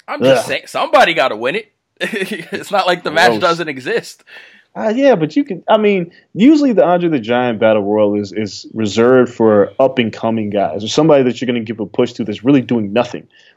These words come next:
Speaker 2: Like, Cesaro won it, and he was doing nothing, and he threw the Big Show out, and that was, like, spectacle. Baron Corbin won it, and it was essentially his arrival to the main roster. Joe doesn't need that. Like, Joe needs a very good one-on-one match.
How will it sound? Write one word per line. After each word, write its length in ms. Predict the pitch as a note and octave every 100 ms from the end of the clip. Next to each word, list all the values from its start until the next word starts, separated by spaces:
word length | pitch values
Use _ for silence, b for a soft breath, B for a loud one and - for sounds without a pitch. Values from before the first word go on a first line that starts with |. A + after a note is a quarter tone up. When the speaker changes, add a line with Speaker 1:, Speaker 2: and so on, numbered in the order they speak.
| -
Speaker 2:
Like, 100 | A2+
Cesaro 500 | G#2+ - C#3+ D#3 C#3+
won 200 | D3 D3
it, 60 |
and 80 | C#3
he 100 | B2
was 160 | C3 A2
doing 280 | A#2+ G#2 G2
nothing, 380 | A#2 - - G#2
and 80 |
he 120 | A2 G#2
threw 240 | B2 B2+
the 80 | A#2
Big 240 | A#2 A2+
Show 180 | - G2+
out, 160 | F#2 E2+
and 80 |
that 80 | A2+
was, 140 | A2 G#2+
like, 100 | G#2
spectacle. 580 | - A#2+ - - D2+ b b b
Baron 240 | - C#3+ C#3
Corbin 420 | - F3+ D#3+ D3
won 160 | C#3+ C#3+
it, 60 |
and 100 | C3+
it 40 | A#2+
was 160 | A2
essentially 500 | G#2 C#3 C3 - A#2+
his 240 | A#2 A#2 G#2
arrival 580 | G2+ G#2+ A#2+ A#2+ A2 G#2+
to 120 | A2
the 80 | A2
main 240 | A2 G#2
roster. 360 | A#2 A#2 - - b b b b
Joe 220 | - C4+
doesn't 260 | D4+ G3 B2+
need 280 | D3 D#3 G#2+
that. 220 | D2 -
Like, 160 | A#2+
Joe 280 | A2+ D#3 A3+
needs 300 | A#3 G#3+ F3
a 240 | D3+ A#2+ F#2+
very 580 | G2 C3 D#3 E3+ D#3 -
good 300 | B2 A2+ G#2+
one-on-one 640 | G2+ G#2+ G#2 G2+ G#2 G#2
match. 220 | D#2+ B1+